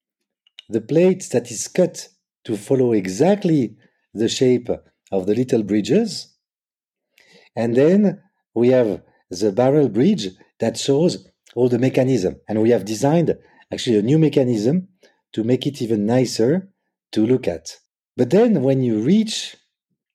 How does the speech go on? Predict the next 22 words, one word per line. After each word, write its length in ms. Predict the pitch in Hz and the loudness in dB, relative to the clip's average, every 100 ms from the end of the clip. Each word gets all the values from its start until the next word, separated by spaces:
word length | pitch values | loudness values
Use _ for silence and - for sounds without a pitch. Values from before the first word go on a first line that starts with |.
| _ _ | _ _
the, 800 | 82 101 95 87 90 98 90 87 95 | -6 0 0 0 -4 -10 -14 -12 -8
the 120 | 90 | -6
barrel, 500 | 104 117 196 240 196 _ _ _ _ | -2 0 2 0 -6 _ _ _ _
came 300 | 156 185 214 | -2 2 2
a 80 | 135 | 0
question 440 | - 147 143 180 | 0 0 2 0
of 160 | 143 101 | 0 -2
design, 520 | 120 135 123 92 80 _ _ - | -4 -2 -2 -2 -6 _ _ -2
of 320 | 95 87 - _ _ _ _ _ - | -2 -4 -14 _ _ _ _ _ -2
code, 460 | 131 127 107 80 - - | 0 2 0 -4 -14 -6
of 200 | 95 - | -4 -4
design 380 | 127 143 135 120 | -2 0 0 0
language. 500 | 104 85 82 - - _ _ _ _ _ - _ 113 | -2 -2 -6 -10 -16 _ _ _ _ _ -20 _ -6
And 140 | 113 | 0
so 300 | 175 156 135 - _ 113 | 0 0 -4 -18 _ -2
what 200 | 127 135 | -2 -2
we 60 | |
decided 460 | 123 123 196 226 - | -8 -4 0 0 -2
to 100 | 135 | -4
do 180 | 160 226 | 0 0
was 400 | 160 135 127 - | 2 0 -2 -4
to 280 | 147 123 | -4 -4